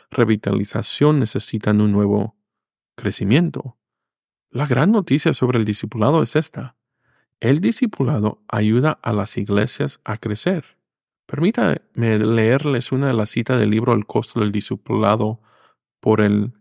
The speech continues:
escritor Dietrich Bonhoeffer, y dice así, "El llamado a discipulado es seguido inmediatamente por la respuesta de obediencia.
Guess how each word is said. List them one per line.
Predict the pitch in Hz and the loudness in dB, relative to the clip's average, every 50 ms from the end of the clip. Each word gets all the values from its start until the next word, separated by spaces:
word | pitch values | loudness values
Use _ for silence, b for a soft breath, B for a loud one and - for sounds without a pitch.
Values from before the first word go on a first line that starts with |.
| _ - | _ -6
escritor | 117 107 - - - 110 110 - 107 110 107 107 - - | -4 -4 -4 -4 -4 -4 0 2 2 4 4 2 0 -4
Dietrich | 107 113 101 107 117 117 110 - 113 113 _ - | -8 -10 -4 0 0 0 0 0 -2 -2 _ -8
Bonhoeffer, | - - 113 - 113 107 101 - - - - 113 110 - - 117 117 123 123 - _ _ _ _ _ | -14 -12 -6 -2 -2 -2 -2 -4 -6 -4 -4 -4 -4 -4 -8 -10 -8 -8 -10 -12 _ _ _ _ _
y | - 120 | -4 -2
dice | 107 110 101 107 | -2 -2 -2 -2
así, | 107 - - 165 151 127 - _ _ _ _ _ b b b b b b b _ - | -4 -4 -2 -2 -2 -2 -4 _ _ _ _ _ b b b b b b b _ 2
"El | 127 151 180 | 4 4 4
llamado | 208 208 165 127 110 110 117 127 - - _ _ | 4 4 4 4 4 4 4 2 2 0 _ _
a | - 117 107 | -4 -4 -2
discipulado | 107 110 104 - - 107 - 113 110 107 113 120 113 104 104 107 - _ _ | -2 -2 -4 -2 -4 -4 -2 0 2 4 4 4 4 4 2 0 -2 _ _
es | - 120 127 135 - - - - - - - | -2 -2 -2 -2 -2 -8 -12 -14 -16 -14 -6
seguido | - 160 156 139 107 104 123 135 143 - | -2 -2 0 2 2 2 2 0 0 0
inmediatamente | 127 120 117 110 104 107 104 - 143 135 113 117 127 - 143 | -2 -2 0 2 2 0 0 0 -2 -2 -2 -2 -4 -6 -8
por | - - 110 110 110 | -6 -4 -4 -2 0
la | 113 110 113 | 2 2 2
respuesta | - 123 131 - _ - - 107 110 - - 131 117 | 0 0 -4 -6 _ -2 0 0 0 0 -2 0 0
de | 107 107 110 113 | 2 0 -2 -2
obediencia. | - - 120 113 110 113 147 214 247 - - 120 107 127 - | -6 -4 -2 -2 0 2 0 0 0 -2 -4 -6 -8 -8 -10